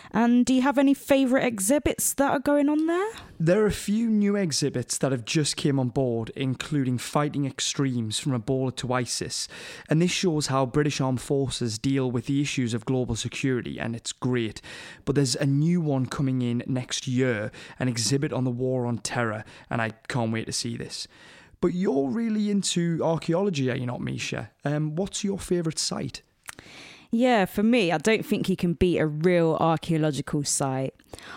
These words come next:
Speaker 1: I'd always wanted to visit Pompeii in Italy, and it didn't disappoint when my wish came true last year.
Speaker 2: What about your favourite museums?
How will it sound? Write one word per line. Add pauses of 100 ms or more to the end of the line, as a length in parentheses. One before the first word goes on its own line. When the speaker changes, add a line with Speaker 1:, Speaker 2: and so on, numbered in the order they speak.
Speaker 1:
I'd
always
wanted
to
visit
Pompeii
in
Italy,
and
it
didn't
disappoint
when
my
wish
came
true
last
year. (920)
Speaker 2:
What
about
your
favourite
museums?